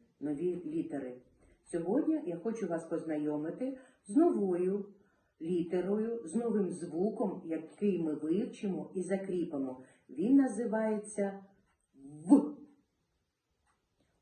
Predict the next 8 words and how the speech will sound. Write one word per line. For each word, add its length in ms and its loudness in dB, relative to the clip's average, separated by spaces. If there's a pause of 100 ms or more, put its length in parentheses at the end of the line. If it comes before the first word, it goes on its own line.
Ось 300 -2 (120)
така 460 -6 (160)
гарненька 680 -4
літера, 640 -4 (1120)
а 360 -8
відтворює 720 -2
вона 240 0
звук 600 -4